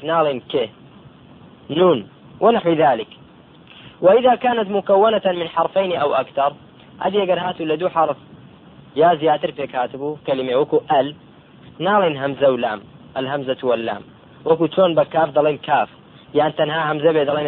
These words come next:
الهەمزە. کە دوو حرف یا زیاتر بوو، ئەوە ذکرت بمسماها لا باسمها. چۆن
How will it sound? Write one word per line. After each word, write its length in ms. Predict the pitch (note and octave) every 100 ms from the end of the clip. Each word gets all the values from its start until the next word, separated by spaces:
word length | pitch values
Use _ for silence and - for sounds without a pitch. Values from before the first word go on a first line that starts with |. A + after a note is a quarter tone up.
| C#3
الهەمزە. 420 | C3 C#3+ A#2+ A2+ - - - - - -
کە 80 | D3 F3
دوو 260 | A#3+ D#3 - - - -
حرف 220 | D#3+ D#3 C#3+
یا 120 | G3 G3+
زیاتر 360 | F#3 E3 F#3+
بوو، 280 | F#3+ A3+ A#3 - - - -
ئەوە 180 | D3+ F#3+ F#3
ذکرت 380 | G#3+ - F3+ G3 E3
بمسماها 840 | F#3 E3+ - D3 C#3+ D#3+ E3 D3 C3+
لا 100 | D3+ C3
باسمها. 440 | A2+ A#2+ G#2+ G#2+ A2 - - - - - - - - - - - - - - - -
چۆن 160 | F#3